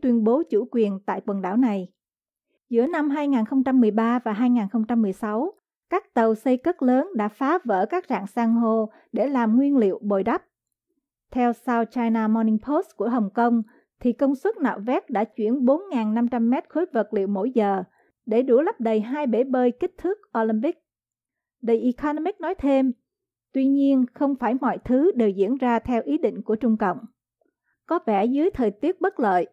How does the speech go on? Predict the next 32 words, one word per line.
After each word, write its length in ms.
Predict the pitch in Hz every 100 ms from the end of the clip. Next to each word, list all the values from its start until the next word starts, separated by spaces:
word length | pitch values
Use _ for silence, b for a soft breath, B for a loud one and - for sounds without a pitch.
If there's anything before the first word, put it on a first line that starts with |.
| -
bê 200 | 226 233
tông 300 | 226 233 220
của 140 | 214
đảo 160 | 208 190
mới 380 | 220 233 269 403 b b -
đang 220 | 269 294
sụp 240 | - 220 214
đổ 380 | 185 - 262 -
và 140 | 214
nó 160 | 190 240
đang 320 | 254 254 226
dần 220 | 220 196
dần 260 | 208 202 190 - _
trở 200 | 220 190
thành 320 | 262 262 190 190
bọt 120 | 185 -
biển. 300 | 185 214 294 _ _ _ _ _ _ -
Và 120 | 233
đây 220 | 240 311
là 140 | 285 220
điều 200 | 220 214
xem 260 | 311 294
xét 400 | 254 330 440 _
trước 160 | 359 381
khi 260 | - 262 240
có 160 | 302
cơn 260 | 311 254 220
bão 140 | 190
lớn 280 | 220 240 339 -
có 100 | 330
thể 220 | 240 214
làm. 340 | 247 202 185